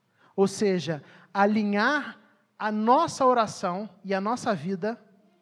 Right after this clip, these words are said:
ao querer e à vontade de Deus, de maneira que a gente possa realmente orar em nome de Jesus, né? No sentido de orar buscando os interesses de Jesus.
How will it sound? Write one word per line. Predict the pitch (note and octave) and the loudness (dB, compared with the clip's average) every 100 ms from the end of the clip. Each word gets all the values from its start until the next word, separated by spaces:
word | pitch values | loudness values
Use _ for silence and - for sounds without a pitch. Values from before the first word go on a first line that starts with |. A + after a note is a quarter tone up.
| _ _ _ | _ _ _
ao | G#3 A3 | 4 4
querer | A#3+ G#3+ A#3 C4 | 2 0 2 0
e | |
à | A3+ | -2
vontade | A3 G3+ G#3+ G#3+ F#3 D#3 | -2 -4 -2 -2 -4 -8
de | C#3+ | -12
Deus, | C#3 A2+ - - - _ _ _ _ _ _ _ | -10 -12 -16 -20 -20 _ _ _ _ _ _ _
de | D#3+ | -8
maneira | G#3 G#3 A#3+ B3+ | -4 -2 -2 -2
que | A3+ | -4
a | |
gente | G#3+ - | -6 -4
possa | - A3+ G3+ | -2 -2 0
realmente | A3+ G#3+ A#3 - | 0 0 -2 -2
orar | G#3 G3+ C4 | 0 0 0
em | A#3 | -4
nome | F#3 G3 C4 A3 | -4 -2 -2 -4
de | D#3+ D3 | -8 -10
Jesus, | D3 B2 A#2 A2 - - _ _ _ _ _ _ | -12 -14 -18 -20 -20 -20 _ _ _ _ _ _
né? | D3+ A#3 B3 _ - | -8 -6 -8 _ -16
No | E3+ | -14
sentido | F3+ E3+ A3 G3+ | -12 -10 -6 -6
de | D#3 G#3 | -2 0
orar | F#3 F#3+ A#3 - - - | 2 2 -2 -6 -20 -8
buscando | D#3+ A#3 - B3 C#4 A3 | -4 -2 -2 0 0 -2
os | F#3 | -6
interesses | B3 A#3+ G3+ A3 A3+ - E3 | -6 -2 0 0 -2 -6 -12
de | C3+ | -10
Jesus. | D#3 D#3 B2 C3 A2 - - | -8 -8 -8 -12 -14 -18 -20